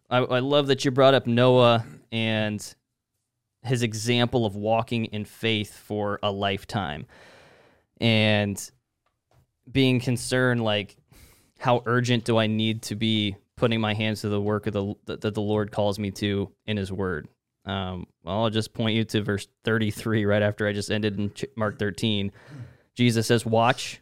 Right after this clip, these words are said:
be alert, for you don't know when the time is coming. It is like a man on a journey who left his house, gave authority to his servants, gave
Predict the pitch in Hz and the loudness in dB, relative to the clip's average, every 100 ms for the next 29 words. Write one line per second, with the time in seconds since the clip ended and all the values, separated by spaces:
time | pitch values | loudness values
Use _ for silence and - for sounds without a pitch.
0 | _ - 117 156 147 143 - _ _ _ | _ -4 0 4 4 4 -2 _ _ _
1 | 104 107 135 135 120 170 135 110 95 - | -2 0 -4 -2 0 0 0 -2 -2 -10
2 | _ 113 104 - 92 76 - - 55 50 | _ -4 -4 -4 -8 -8 -10 -10 -12 -12
3 | - _ _ 113 117 170 135 113 110 104 | -18 _ _ 0 4 4 4 2 2 0
4 | 98 95 98 98 98 92 92 98 98 - | -2 -2 -4 -4 -4 -6 -6 -4 -4 -4
5 | 95 - 92 - - 107 104 95 107 107 | -8 -6 -6 -8 -4 -2 -2 -2 0 0
6 | 104 - 101 95 101 101 92 90 - - | -2 -2 -4 -2 -4 -4 -4 -8 -12 -10
7 | - 107 | -2 -2